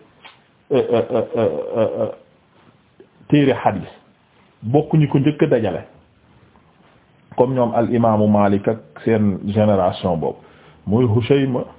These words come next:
ah, wa Ma'marun biñ doon wax. Imaamul, euh, As-Suyuti boole na ko Hushaymun, waaw, Maalik. <laughs> Awwalul jaami'i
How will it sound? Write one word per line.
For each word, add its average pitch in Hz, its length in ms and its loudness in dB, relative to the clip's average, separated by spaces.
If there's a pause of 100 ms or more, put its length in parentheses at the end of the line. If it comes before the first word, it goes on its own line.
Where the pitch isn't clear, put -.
(280)
ah, 113 280 2 (420)
wa 113 160 2
Ma'marun 127 520 0
biñ 123 160 0
doon 120 180 2
wax. - 240 -2 (200)
Imaamul, 117 500 0
euh, 98 340 2
As-Suyuti 104 540 0
boole 113 300 2
na 98 120 0
ko 90 120 -8
Hushaymun, 101 600 -2 (160)
waaw, 82 180 -6
Maalik. 101 480 0 (560)
<laughs> - 560 -18
Awwalul 123 560 2
jaami'i 120 640 0